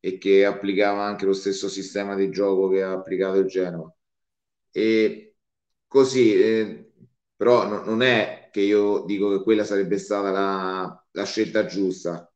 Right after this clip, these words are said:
La mia preferenza sarebbe stata per una Ternana un pochino più protagonista nel gioco. Adesso non sappiamo se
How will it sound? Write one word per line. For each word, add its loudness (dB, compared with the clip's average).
La -10
mia -2
preferenza 0
sarebbe -2
stata -2
per -2
una -4
Ternana -2
un -8
pochino -4
più 0
protagonista -2
nel -2
gioco. -2
Adesso -2
non -8
sappiamo -2
se 0